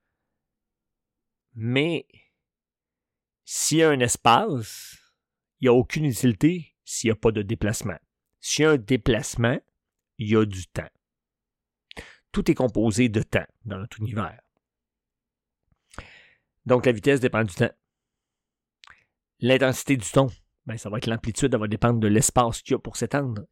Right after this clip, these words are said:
Il y a surtout besoin de temps, le son. Parce qu'il ne se propagera pas s'il n'y a pas de temps. Il y a beau avoir de l'espace, il ne pourra pas se propager. La lumière, même chose. La masse dépend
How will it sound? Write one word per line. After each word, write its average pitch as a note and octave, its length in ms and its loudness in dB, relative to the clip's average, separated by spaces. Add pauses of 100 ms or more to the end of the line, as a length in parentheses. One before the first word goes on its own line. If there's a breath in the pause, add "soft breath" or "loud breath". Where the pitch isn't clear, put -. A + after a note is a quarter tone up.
(560)
Il A#2 100 -2
y - 20 2
a A2 40 2
surtout - 280 -2
besoin D#3+ 320 4
de A#2+ 120 0
temps, D3 360 0
le G#2 140 -4
son. A2+ 300 -2 (1600)
Parce - 160 -18
qu'il A#2+ 120 -6
ne G#2+ 40 -4
se - 80 -14
propagera A#2 500 0
pas C#3 120 2
s'il - 160 -4
n'y - 20 0
a - 60 -8
pas B2+ 100 4
de B2 100 2
temps. A#2+ 200 -2 (100)
Il - 40 -8
y - 20 -4
a G#2+ 40 -2
beau A2 120 0
avoir A2+ 160 4
de G#2+ 40 -6
l'espace, C3+ 600 -2 (420)
il A#2 80 -4
ne G#2+ 60 -2
pourra G#2 220 -4
pas B2 120 -2
se - 60 -6
propager. G#2 480 -4 (880)
La G2 180 -2
lumière, A#2 380 2
même B2+ 180 -4
chose. - 500 -6 (2250 soft breath)
La C3+ 180 2
masse E3 220 2
dépend C3 440 0